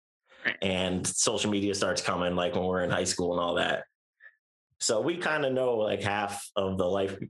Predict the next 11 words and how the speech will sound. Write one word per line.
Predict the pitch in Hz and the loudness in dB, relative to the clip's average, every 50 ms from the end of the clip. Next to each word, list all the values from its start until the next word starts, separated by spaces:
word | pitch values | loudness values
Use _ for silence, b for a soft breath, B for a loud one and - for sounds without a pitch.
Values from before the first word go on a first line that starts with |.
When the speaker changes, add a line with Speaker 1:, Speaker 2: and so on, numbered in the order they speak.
| - | -8
Speaker 2:
pre-, | - - 135 120 - - - | -2 -2 -2 -2 -2 -6 -4
prior | - 123 117 127 127 127 123 | -2 0 0 2 2 2 2
to | 123 - 139 131 123 123 123 | 0 0 0 0 0 0 0
social | 123 127 117 - 127 | 2 0 0 0 0
media | 123 123 123 127 123 117 | 0 0 0 0 0 0
and | - - 101 98 104 107 104 104 | 0 0 0 0 0 -2 -2 0
what | 104 107 - - | 0 0 0 2
social | - 104 101 - 98 | 0 0 0 0 0
media | 98 95 95 90 - | 0 0 0 0 0
is. | - 98 92 101 110 113 - - - - - - | 0 0 0 2 0 0 0 -2 -2 -4 -4 -4
And | 98 92 90 90 87 87 87 90 87 | -2 0 0 0 0 0 0 0 0